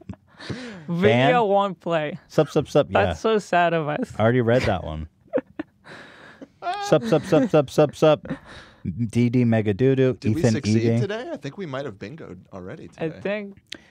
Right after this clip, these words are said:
Speaker 2: Bradbury, "It's not in the document." How, this guy's like a mega fan. This is
Speaker 3: <laughs> He
Speaker 2: crazy.
Speaker 3: knows.
Speaker 2: "How long have we been going for?" We did that today.
Speaker 3: Right, Hila?
Speaker 1: Right, Hila.
Speaker 2: So, right, uh,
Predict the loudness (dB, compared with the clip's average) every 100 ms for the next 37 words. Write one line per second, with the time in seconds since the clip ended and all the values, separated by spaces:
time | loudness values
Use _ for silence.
0 | _ 0 2 2 2 0 0 -2 -4 -8
1 | -2 -2 -2 -4 -6 -6 -2 0 0 -2
2 | -4 -4 -6 -8 -6 -4 -2 0 2 2
3 | 2 2 0 0 4 4 4 4 0 0
4 | -2 -2 -2 -2 -2 -4 -2 0 0 0
5 | -4 -4 -6 -10 -6 2 4 4 4 2
6 | 2 2 2 4 4 2 2 4 4 2
7 | 0 2 2 4 2 0 -2 -2 -4 -6
8 | -10 -8 -8 -6 -6 -8 -12 _ -6 -2
9 | 0 0 -2 -2 -4 -6 _ _ _ _
10 | 2 2 2 0 4 4 4 2 4 2